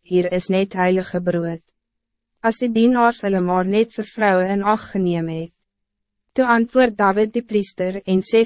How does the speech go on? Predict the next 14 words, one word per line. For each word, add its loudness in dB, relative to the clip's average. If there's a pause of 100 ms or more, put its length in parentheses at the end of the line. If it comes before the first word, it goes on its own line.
vir 2
hom, -2 (320)
"Zekerlijk 0
is -6
die -2
vroue 0
aan 4
ons -2
onthou 0
soos -4
altyd -2
wanneer -2
ek -4
uittrek. -10